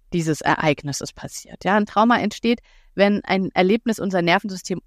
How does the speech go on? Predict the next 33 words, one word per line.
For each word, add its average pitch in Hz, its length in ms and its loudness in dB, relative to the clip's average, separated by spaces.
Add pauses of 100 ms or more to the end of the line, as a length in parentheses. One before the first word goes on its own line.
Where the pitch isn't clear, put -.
(240)
überwältigt 208 800 2
und 196 160 -4
wir 208 220 0
es 214 240 -2
quasi 196 360 2
nicht 190 280 -6
verarbeiten - 540 0
können, 139 280 -14
wenn 165 160 -2
wir 170 80 0
keine 202 380 0
Bewältigungsstrategie 170 1000 -6
haben, 156 240 -2
uns - 240 -6
hilflos, 220 640 0
schutzlos 180 640 -4
fühlen, 165 260 -2 (360)
ausgeliefert 170 840 0
fühlen 156 480 -2 (760)
und, 175 540 0
ähm, 165 380 0 (460)
ja, 220 200 6
in 180 100 2
unserem 185 340 0
Selbst- 190 380 2
und 190 140 -2
in 165 60 -2
unserem 165 300 -6
Weltverständnis 214 680 -2
vielleicht 196 280 -2
auch 147 60 -10
erschüttert 214 460 -2
werden 180 300 2